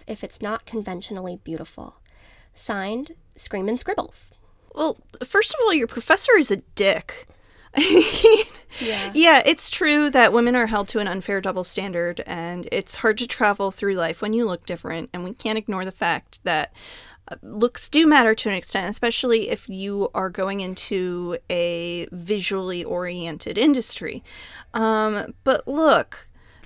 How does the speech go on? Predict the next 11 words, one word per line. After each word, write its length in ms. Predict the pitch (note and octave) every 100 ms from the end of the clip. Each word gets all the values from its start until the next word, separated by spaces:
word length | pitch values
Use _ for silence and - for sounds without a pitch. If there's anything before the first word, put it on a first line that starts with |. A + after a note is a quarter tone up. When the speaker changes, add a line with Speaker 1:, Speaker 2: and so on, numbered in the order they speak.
| -
Speaker 2:
people 480 | D4 - G#4+ G#4+
who 200 | G#4 G4
look 220 | C#4 A#3+ -
different 420 | C4+ - F#4 A#3+
know 240 | C4 C#4
they 200 | C4+ C4
look 260 | A3+ G#3 -
different 400 | F#3+ - - -
already. 480 | F3+ F3 F3 E3+ F3
They 200 | G3 G#3
don't 440 | - A3+ B3 A3+